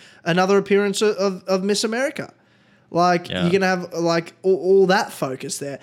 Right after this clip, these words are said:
Speaker 1: Thor: Love and Thunder, I, I would be surprised if it doesn't. I mean, Thor's got such a big world. We know the Guardians of the Galaxy are in it.
Speaker 2: Yeah.
Speaker 1: Like, like, there's a lot in there. It's not just,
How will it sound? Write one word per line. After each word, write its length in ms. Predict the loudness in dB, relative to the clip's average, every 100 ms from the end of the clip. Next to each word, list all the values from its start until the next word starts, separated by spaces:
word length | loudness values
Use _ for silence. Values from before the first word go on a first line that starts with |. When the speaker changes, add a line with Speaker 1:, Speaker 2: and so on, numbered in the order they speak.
| -20
Speaker 1:
Thor: 280 | -4 2 4
Love 160 | 4 0
and 120 | -2
Thunder, 560 | -2 -2 -2 -6 -10 -14 _ _ _ _ _ -6
I, 160 | -2 -2
I 300 | 0 -2 -2 -12 -6
would 180 | -4 0
be 120 | 0
surprised 360 | -2 -2 -2 -2
if 60 |
it 40 | -6
doesn't. 240 | -6 -8
I 100 | -8
mean, 300 | -6 -4 -6
Thor's 380 | -10 -2 0 0
got 140 | -2
such 180 | -4 -6
a 60 | -6
big 140 | -4
world. 140 | -2 0
We 60 | 0
know 100 | -2
the 80 |
Guardians 320 | -2 -2 -2 -4
of 40 |
the 60 | -8
Galaxy 480 | -4 -4 -4 -4
are 100 | -6
in 120 | -8 -12
it. 120 | -12 _ _ -12
Speaker 2:
Yeah. 300 | -8 -6 -8
Speaker 1:
Like, 300 | -8 -10 -10 -20 _ -8
like, 200 | -6 -2
there's 180 | -2 -2
a 60 |
lot 280 | -2 0 2
in 120 | 0
there. 280 | 0 -2 -2
It's 120 | -2 -4
not 160 | -6
just, 420 | -2 -2 -2 -6